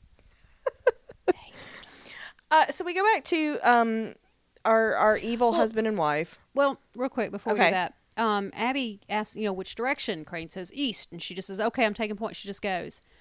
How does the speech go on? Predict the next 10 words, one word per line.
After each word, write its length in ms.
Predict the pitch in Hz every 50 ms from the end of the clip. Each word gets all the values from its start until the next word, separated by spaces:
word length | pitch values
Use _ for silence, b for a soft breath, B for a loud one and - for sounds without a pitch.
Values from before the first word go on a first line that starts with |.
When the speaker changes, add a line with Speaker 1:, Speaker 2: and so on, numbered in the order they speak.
| b b b b b b b -
Speaker 2:
I 120 | - 247 277
thought 180 | - 330 285
it 40 | 254
was 140 | 226 226 -
interesting 720 | - 226 226 - - 233 202 - - 220 208 202 202 196 - - 185
that 260 | 202 190 185 - -
Abby 520 | - - 208 208 214 214 220 214 214 - -
is 180 | 196 185 - -
not 220 | 202 190 - -
questioning 840 | - - 214 202 202 - - - 202 190 190 185 180 180 175 180